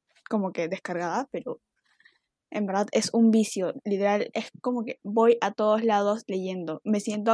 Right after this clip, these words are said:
a almorzar, leo, estoy estudiando, leo, o sea, lo que sea, y estoy acá al costado con mi celular leyendo en Wattpad.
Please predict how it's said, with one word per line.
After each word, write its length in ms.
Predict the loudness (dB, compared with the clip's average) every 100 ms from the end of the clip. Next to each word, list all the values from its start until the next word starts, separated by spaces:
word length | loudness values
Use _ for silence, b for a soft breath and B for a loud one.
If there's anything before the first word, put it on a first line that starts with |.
| 2
a 60 | 0
almorzar, 560 | -2 -6 -6 -6 -6 -6
leo, 800 | -4 -2 2 4 4 2 0 -6
estoy 300 | -12 -2 0
estudiando, 640 | 0 -4 -6 -4 -4 -4
leo, 460 | -2 -2 0 4 4
o 180 | 4 0
sea, 480 | -4 -8 -8 -8 -12 -8
lo 220 | -6 -4
que 100 | -4
sea, 380 | -2 4 4 4
y 300 | 0 -6 -6
estoy 260 | -4 0
acá 220 | 0 -2 -6
al 100 | -8
costado 320 | -8 -6 -4
con 160 | -2 -2
mi 80 | -2
celular 400 | -2 -2 -4 -4
leyendo 520 | -4 -4 -6 -6 -8
en 160 | -8 -8
Wattpad. 380 | -8 -8 -10